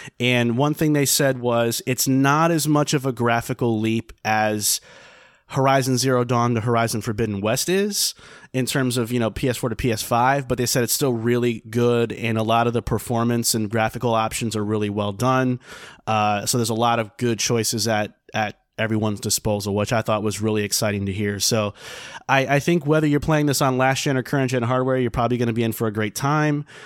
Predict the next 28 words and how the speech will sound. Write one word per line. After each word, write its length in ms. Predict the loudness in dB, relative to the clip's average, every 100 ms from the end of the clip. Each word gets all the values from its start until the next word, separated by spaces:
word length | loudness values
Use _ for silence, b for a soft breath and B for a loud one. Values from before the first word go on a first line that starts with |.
| B -2
um, 500 | 0 2 2 0 -6 -4
and 300 | -2 0 -2
with 180 | -2
minimal 680 | 0 2 2 2 2 2 -2 -4
performance 580 | -4 -2 -2 0 -2 -4
hiccups 400 | -6 -6 -6 -4
too, 240 | -2 -2
which 180 | -2 0
is 200 | -2 -2 B B B
what 160 | 2 4
I 120 | 4
come 240 | 0 2
to 80 | 2
expect 320 | 0 -2 -4
from 100 | -2
PlayStation, 560 | -2 -2 -4 -6 -6 -6
honestly, 320 | -6 -4 -4
and 140 | -2 -2
they 140 | -4
follow 420 | -8 -2 0 0
through 220 | 0 0
on 100 | 0
that 160 | -2 -2
too. 220 | -4 -4
So 160 | -4 -4
I'm, 160 | -4 -4
I'm 140 | -2 -2
happy. 320 | -2 -6